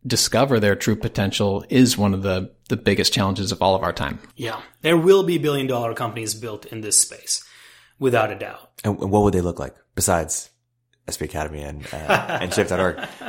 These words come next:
Speaker 3: But it w-, yeah, w-, w-, will it be, uh, it starts with specific vertical, um, sales or software, and then it takes a bunch of other ones? Or,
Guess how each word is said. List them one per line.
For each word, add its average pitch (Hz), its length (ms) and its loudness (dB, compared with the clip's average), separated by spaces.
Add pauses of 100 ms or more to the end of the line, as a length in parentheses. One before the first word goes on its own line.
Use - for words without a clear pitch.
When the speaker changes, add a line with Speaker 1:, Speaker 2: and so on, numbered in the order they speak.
(420)
Speaker 3:
But 123 80 6
it 123 40 6
w-, 120 180 6
yeah, 113 100 6
w-, 107 240 2
w-, 104 200 4
will 104 140 8
it 95 80 4
be, 98 220 2
uh, 95 100 -4 (100)
it 95 100 -4
starts 101 340 0
with 92 120 -4
specific 90 280 -4
vertical, 90 640 0 (220)
um, 85 320 -2
sales 87 440 4
or 87 280 2
software, 85 260 -2
and 95 80 -4
then 90 120 0
it 73 160 -10
takes 78 200 -10
a - 40 -14
bunch 85 140 -2
of 82 60 -8
other 104 180 2
ones? 110 340 0
Or, 85 180 -2